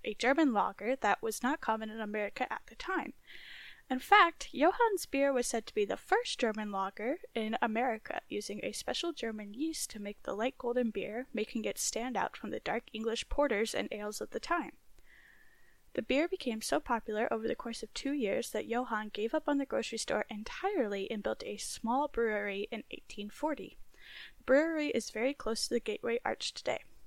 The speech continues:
Quickly, the brewery and the pub became too small, and Johann moved to a larger brewery on the south side of Saint Louis.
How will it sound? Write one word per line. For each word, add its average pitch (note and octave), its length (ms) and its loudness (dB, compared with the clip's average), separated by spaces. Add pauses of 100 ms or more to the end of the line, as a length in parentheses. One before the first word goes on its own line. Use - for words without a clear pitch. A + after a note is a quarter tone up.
(1120)
Quickly, C#4 500 2
the A3+ 100 0
brewery E4+ 420 0
and C#4 120 0
the C4 40 -2
pub A#3 320 0
became A3 320 -6
too F4 280 -2
small, A3+ 540 2
and G#3+ 200 0
Johann B3+ 400 2
moved G3+ 220 0
to G3+ 120 -2
a F#3+ 60 -2
larger A#3 400 2
brewery G#3 480 -2
on A3 160 0
the A3+ 80 -2
south - 280 2
side G#3 220 0
of G#3+ 120 -4
Saint - 260 -4
Louis. - 480 -2